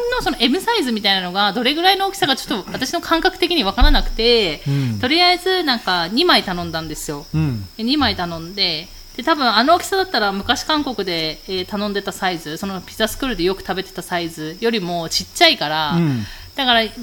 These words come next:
Speaker 1: 多分韓国で食べてた時だったら全然、
Speaker 2: うん。
Speaker 1: 一枚と半分ぐらいは全然食べてたんですけど、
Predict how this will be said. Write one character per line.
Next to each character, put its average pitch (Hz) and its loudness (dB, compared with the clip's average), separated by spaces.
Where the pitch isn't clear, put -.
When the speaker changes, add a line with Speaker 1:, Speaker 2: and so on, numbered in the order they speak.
Speaker 1:
多 277 0
分 214 -2
韓 381 0
国 240 -2
で 233 -12
食 277 -4
べ 233 -10
て 247 -8
た 247 0
時 262 -2
だ 233 2
っ 240 -4
た 302 2
ら 320 4
全 240 0
然、 233 0
Speaker 2:
う 143 -2
ん。 123 0
Speaker 1:
一 107 2
枚 381 4
と 214 -2
半 240 4
分 294 2
ぐ 302 2
ら 277 2
い 208 4
は 170 0
全 180 -2
然 180 -4
食 214 -2
べ 185 -4
て - -14
た 180 -6
ん 165 -10
で 160 -10
す - -12
け 165 -8
ど、 175 -6